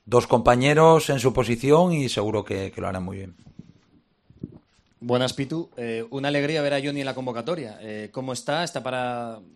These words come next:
Speaker 2: tener minutos? ¿Cómo le ves?
Speaker 1: Bueno, eh, hay que seguir con ese proceso. Eh, sí que es cierto que ha entrenado bastante fuerte estos días. Creo que,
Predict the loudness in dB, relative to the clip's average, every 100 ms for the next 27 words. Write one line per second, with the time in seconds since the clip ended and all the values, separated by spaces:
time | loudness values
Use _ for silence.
0 | _ -16 -12 -10 -6 -6 -4 -4 -6 -8
1 | -6 -6 -6 -10 -14 _ _ _ _ -20
2 | -20 -20 -20 -20 _ 4 6 8 4 2
3 | 0 2 2 0 -2 -4 -2 0 2 2
4 | 2 2 2 4 4 8 8 6 -2 -10
5 | -8 -6 -8 -8 -12 -14 -16 -12 -6 -4
6 | -2 -2 -2 -2 -2 -2 -2 0 2 2
7 | 2 0 -2 -2 -4 -8 -4 -4 -2 -4
8 | -2 0 2 2 0 -2 -4 -10 -14 -12
9 | -8 -6 -2 0 0 0 -2 -8 -14 -12
10 | -6 -6 -6 -8 -8 -10